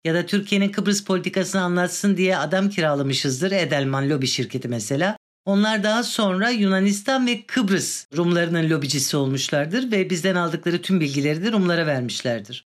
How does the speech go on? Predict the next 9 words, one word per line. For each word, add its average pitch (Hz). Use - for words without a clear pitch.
Çünkü 170
anlaşmada 156
böyle 165
bir 151
madde 151
yoktur. 139
Bilginin 135
kullanılmaması 131
gibi. 117